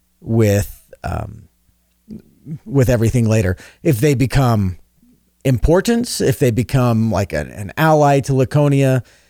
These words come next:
I, I have a feeling that ultimately this is going to boil down to a humans versus monster type thing, where the Laconians,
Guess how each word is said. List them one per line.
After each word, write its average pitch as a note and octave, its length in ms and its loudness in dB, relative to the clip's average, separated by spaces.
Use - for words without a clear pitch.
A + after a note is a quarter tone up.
I, D#3+ 180 0
I C#3+ 80 0
have G#3 260 2
a F#3+ 80 0
feeling E3 460 0
that D3 200 2
ultimately C#3+ 520 2
this C3 160 0
is C3 100 2
going C3 240 2
to C3+ 120 0
boil B2+ 340 2
down B2+ 320 2
to B2+ 440 2
a A2+ 320 2
humans B2+ 480 0
versus A#2 340 0
monster B2+ 680 0
type C3+ 280 0
thing, B2+ 600 0
where A2 400 4
the A2 120 0
Laconians, A#2 720 2